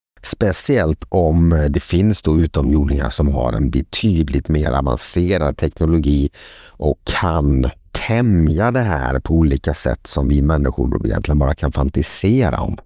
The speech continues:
Jag menar, om vi ska gå tillbaka tvåhundratusen år, om vi ska ta fram en ficklampa, för det för den tidens människor hade ju varit någonting. Ja,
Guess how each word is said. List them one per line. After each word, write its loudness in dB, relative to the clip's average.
Jag 0
menar, 2
om 2
vi 2
ska 0
gå 2
tillbaka -2
tvåhundratusen 0
år, 2
om 2
vi 2
ska -4
ta -4
fram -2
en 0
ficklampa, 0
för -4
det 2
för 0
den 2
tidens 0
människor 2
hade 2
ju 4
varit 0
någonting. 0
Ja, 0